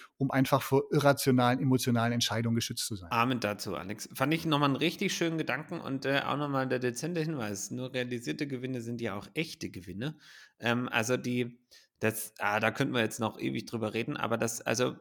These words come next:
Speaker 2: man, es tut gut, wenn die Kurse gut stehen. Man muss auch manchmal realisieren, ja, es könnte noch mehr werden, aber, äh, genauso wie du sagst, das ist ja etwas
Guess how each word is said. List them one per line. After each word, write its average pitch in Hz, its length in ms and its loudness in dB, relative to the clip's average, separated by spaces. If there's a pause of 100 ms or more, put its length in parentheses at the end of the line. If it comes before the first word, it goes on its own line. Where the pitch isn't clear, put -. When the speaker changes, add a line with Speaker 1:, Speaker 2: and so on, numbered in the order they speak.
Speaker 2:
man, 123 320 0
es - 180 -4
tut 156 240 -2
gut, 156 320 0
wenn 131 120 0
die 139 100 0
Kurse 127 320 -4
gut 127 180 -8
stehen. 117 320 -2
Man 113 180 0
muss 131 300 0
auch 117 200 -4
manchmal 123 480 -2
realisieren, 110 580 -2
ja, 104 240 4
es 180 160 -4
könnte 175 200 -4
noch 160 160 -2
mehr 120 240 -2
werden, 113 300 -2
aber, 104 560 -2 (600)
äh, 98 260 0
genauso 113 480 -2
wie 120 80 -6
du 113 80 -2
sagst, 110 460 -6
das - 240 -2
ist - 160 -6
ja 101 280 0 (200)
etwas 110 500 0